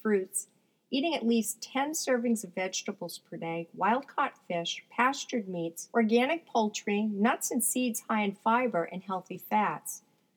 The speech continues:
To increase your antioxidant levels, it's important to eat plenty of colorful fruits and vegetables. Avoid all processed junk food, including sodas, juices, and diet drinks.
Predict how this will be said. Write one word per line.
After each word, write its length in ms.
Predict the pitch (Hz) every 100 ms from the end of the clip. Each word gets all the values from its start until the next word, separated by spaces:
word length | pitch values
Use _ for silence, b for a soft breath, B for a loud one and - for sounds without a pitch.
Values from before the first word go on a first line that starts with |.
| _
To 100 | 254
increase 460 | 285 370 403 392 -
your 100 | -
antioxidant 880 | 220 233 202 185 226 - - 185
levels, 360 | 175 170 175 -
it's 120 | 175
important 460 | 190 180 240 240 240
to 60 |
eat 180 | 196 170
plenty 340 | _ 202 220 233
of 120 | 226
colorful 540 | - 202 214 - 208 -
fruits 260 | - 185 -
and 140 | 202
vegetables. 720 | 202 214 214 - 165 143 - - _ _ _ -
Avoid 380 | 190 214 196 -
all 320 | 175 214 240 -
processed 580 | 254 247 - 233 -
junk 300 | - 202 214
food, 240 | - 226 214
including 420 | 180 - 190 175
sodas, 600 | - - 185 202 240 220
juices, 500 | - 190 190 214 202
and 140 | 196 180
diet 400 | 185 196 202 -
drinks. 460 | 156 156 - -